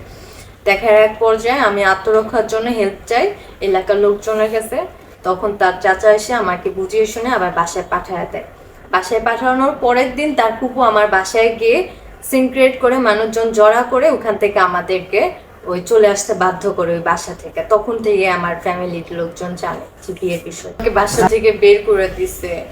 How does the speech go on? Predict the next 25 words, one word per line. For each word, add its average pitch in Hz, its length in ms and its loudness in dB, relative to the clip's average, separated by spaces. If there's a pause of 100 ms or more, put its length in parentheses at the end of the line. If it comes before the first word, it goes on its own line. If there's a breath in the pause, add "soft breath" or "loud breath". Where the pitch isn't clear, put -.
(100)
আমাকে 202 280 -4
বাসা 196 320 0
থেকে 226 200 4
বের 214 280 4
করে 220 220 2
দিছে। 233 460 -6 (540 loud breath)
আমি 190 500 -4 (460)
বাসা 202 400 -2
থেকে 196 600 0
বের 196 200 0
করে 202 220 4
দেওয়ার 196 260 2
পরে 185 480 -2 (100)
তাকে 190 260 0
বলছি 202 360 -2
যে, 226 140 -2 (300)
"এভাবে 202 360 2
আমাকে 196 280 -2
বাসা 190 360 -2
থেকে 220 180 2
বের 214 240 4
করে 214 160 2
দিছে, - 260 -10
এখন 180 280 -6
আমি 185 180 -8